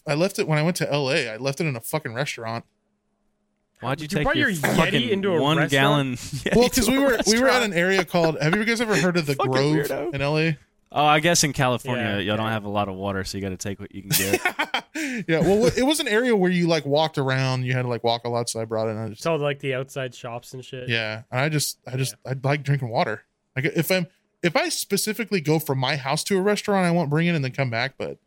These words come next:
Speaker 1: if I'm gonna be, like, walking around places, I wanna have it with me. Just, I don't know, I just get dry mouth, dry throat sometimes.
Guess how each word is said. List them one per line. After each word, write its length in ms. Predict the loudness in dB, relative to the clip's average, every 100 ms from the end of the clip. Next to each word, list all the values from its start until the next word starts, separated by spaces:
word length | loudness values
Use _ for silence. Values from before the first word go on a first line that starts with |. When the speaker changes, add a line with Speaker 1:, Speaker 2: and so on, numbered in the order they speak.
| _ _ _ _ _ -6
Speaker 1:
if 100 | -2
I'm 60 |
gonna 100 | 0 0
be, 80 |
like, 160 | 0 0
walking 280 | -2 -4 -2
around 180 | -4 -2
places, 280 | -2 -2
I 40 | -6
wanna 160 | -6 -8
have 100 | -8
it 40 |
with 120 | -10
me. 100 | -12
Just, 360 | -12 -8 -8 -8 _ _ _
I 40 | -16
don't 80 | -16
know, 60 |
I 20 | -14
just 140 | -14
get 100 | -12
dry 220 | -12 -10
mouth, 260 | -8 -8 -8
dry 180 | -6 -8
throat 320 | -6 -8 -6
sometimes. 440 | -6 -4 -4 -6